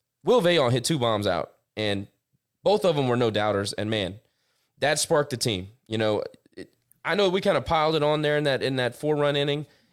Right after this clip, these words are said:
and that needed to happen. You know, Rock, Rock, I don't know if Rock had a hit, but I think he did score a run. Uh, but you really weren't get, uh, you weren't getting a lot of production from the middle of the lineup.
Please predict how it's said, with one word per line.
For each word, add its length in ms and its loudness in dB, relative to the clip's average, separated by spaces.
and 140 0
that 120 2
needed 220 0
to 100 0
happen. 480 -4
You 80 -6
know, 120 2
Rock, 360 0
Rock, 320 -4
I 40 -2
don't 140 0
know 100 0
if 120 -4
Rock 180 -2
had 180 -2
a 60 0
hit, 320 -4
but 220 -2
I 40 -6
think 160 -8
he 60 -6
did 160 -6
score 280 0
a 20 -2
run. 400 -2
Uh, 100 0
but 200 -2
you 100 -2
really 180 0
weren't 240 -2
get, 220 -2
uh, 180 -4
you 140 -6
weren't 220 0
getting 240 -2
a 60 0
lot 180 0
of 80 -4
production 400 -4
from 120 -6
the 60 -4
middle 220 0
of 40 -2
the 80 -2
lineup. 340 -2